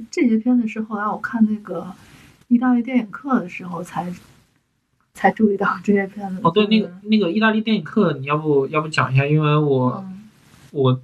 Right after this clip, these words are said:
Speaker 2: 我，我只知道他当时是，就是马-，马丁拍了一部，
Speaker 1: 嗯。
Speaker 2: 呃，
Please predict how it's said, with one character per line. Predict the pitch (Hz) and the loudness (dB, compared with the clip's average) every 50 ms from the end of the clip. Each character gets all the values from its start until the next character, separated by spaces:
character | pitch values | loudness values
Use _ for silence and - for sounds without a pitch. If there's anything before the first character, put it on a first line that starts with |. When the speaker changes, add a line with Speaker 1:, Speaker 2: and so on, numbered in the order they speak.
| - _ | -10 _
Speaker 2:
我， | - 147 135 131 - - | 0 2 2 2 0 -4
我 | - 170 139 135 | 0 2 2 2
只 | 151 165 147 | 2 -2 -4
知 | 135 - 156 | -2 -2 0
道 | 165 175 170 151 143 | 2 2 2 2 2
他 | - 160 160 165 | 0 0 -2 -2
当 | 165 - 190 180 180 | -2 -2 -4 -2 -2
时 | 175 165 156 | -4 -6 -10
是， | 147 - 170 160 | -10 -10 -6 0
就 | 175 170 | 0 2
是 | 165 165 160 | 2 4 2
马-， | 147 139 135 135 127 131 139 | 0 2 2 2 0 2 2
马 | 143 127 123 | 2 0 2
丁 | 131 151 151 156 | 4 4 2 2
拍 | - - - 170 170 | 2 0 0 2 2
了 | 170 165 | 2 2
一 | 147 | 0
部， | 135 131 147 143 139 135 131 123 123 123 | 0 0 0 2 2 4 4 2 0 -2
Speaker 1:
嗯。 | - - _ _ _ _ - - _ - - - - - | -6 -16 _ _ _ _ -20 -20 _ -20 -20 -20 -14 -4
Speaker 2:
呃， | - 139 127 127 - - - | 0 0 2 2 0 -2 -8